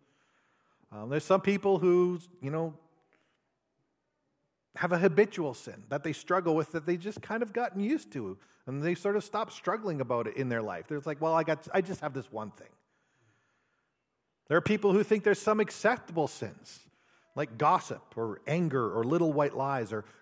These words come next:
complaining or murmuring. And they're like, "You know what? We do that now. God's not really all that bothered by that stuff anymore." And there's people who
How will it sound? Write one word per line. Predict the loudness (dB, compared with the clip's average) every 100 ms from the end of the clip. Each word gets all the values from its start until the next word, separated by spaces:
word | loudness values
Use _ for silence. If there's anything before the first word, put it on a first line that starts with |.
| -4
complaining | -4 -2 -2 0 2 0
or |
murmuring. | 2 2 0 -2 -6 -4
And |
they're | -4
like, | -2 -4 -8 -20 _
"You | -4
know | 0
what? | 0 0
We | -6
do | 0
that | 2 2
now. | -2 -12 -16 _ -10 -6
God's | 2 2 2
not | -2 -2
really | -2 -2
all | -4
that | -6 -6
bothered | -6 -6 -8
by | -8
that | -8 -12
stuff | -14 -12
anymore." | -10 -10 -10 -12 -16 _ _ _ _ _ _ _ _ _ _ _ _ _ _
And | 4
there's | 4
people | 6 2 4
who | 4 4 2 -4